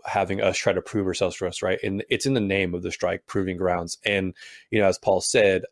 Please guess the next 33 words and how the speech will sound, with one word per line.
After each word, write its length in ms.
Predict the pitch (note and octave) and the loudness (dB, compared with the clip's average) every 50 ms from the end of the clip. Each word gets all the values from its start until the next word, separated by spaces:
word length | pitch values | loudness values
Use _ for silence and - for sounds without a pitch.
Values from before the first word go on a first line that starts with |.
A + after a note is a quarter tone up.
| _ | _
I 160 | G2+ G#2 G2+ - | -4 -2 -2 -2
think 220 | - A2+ G2+ F2+ | -2 -4 -4 -2
we'll 140 | F#2 F#2 E2+ | -2 -2 -4
fight 300 | - - A#2 C3 C#3+ - | 0 2 2 2 2 2
her, 320 | G#2+ G2 F2+ F2 F2+ E2+ - _ _ _ _ _ _ _ _ _ | 2 0 2 0 0 -4 -6 _ _ _ _ _ _ _ _ _
but 160 | A2 G#2 G2 | 0 2 2
we 140 | G2+ G2 G2 | 2 2 0
won't 260 | F#2 F#2+ F#2 F2+ - | 0 0 -4 -4 -6
kill 220 | - - A2 G2+ F2+ | -4 0 0 0 2
her. 240 | F2+ F2+ F2+ F2+ F2 | 0 0 -2 -2 -4
Sa-, 280 | - - - A2 G#2 G#2+ | -4 -2 0 0 0 0
you 120 | - A2 G#2 | 0 0 0
know, 100 | F#2+ F2+ | 0 0
in 80 | F#2+ | -2
the 60 | F#2 F2+ | -4 -4
same 280 | - A2 G2+ F#2+ F#2 | -2 -2 -2 -2 -2
vein 220 | G2 F#2+ F#2+ F#2+ F2+ | -2 0 0 0 0
that 220 | F2+ F2+ - - | 0 -2 -2 -2
when 120 | G2 F#2+ | -4 -4
we 80 | F2+ F#2 | -6 -4
did 160 | E2+ G2 G2 F#2 | -2 -4 -4 -4
the 60 | G2 | -4
corrupted 540 | - - - F#2+ G2 G2 - - F#2+ E2+ - | -8 -4 0 2 2 2 2 -2 -6 -6 -6
strike, 320 | - - G#2 F#2 G2 G2 - | -6 -6 -6 -6 -6 -6 -6
we 120 | G2+ F#2+ | -4 -2
didn't 180 | F2 F#2 F2+ F#2 | -2 -2 -4 -4
actually 320 | F2+ F2 - - F#2 E2+ _ - | -6 -8 -8 -10 -10 -10 _ -6
kill 440 | - - D3 C3+ A2+ G2+ F#2 F2 - - - - - - _ _ | 0 4 6 6 6 6 4 2 0 -6 -20 -20 -20 -20 _ _
one 180 | - G2 F#2+ F#2 | -2 0 0 0
of 80 | F2+ | 0
the 60 | F#2 F2+ | -2 -2
Techians. 540 | - - F#2 F2+ - F#2+ F2+ F2 E2+ F2 | 0 0 0 0 -2 -4 -6 -6 -6 -6
We, 480 | F#2 F#2 F#2 F2+ F2 F2 F2 F2+ G2 - | -4 -2 -2 -2 -2 -4 -4 -6 -8 -6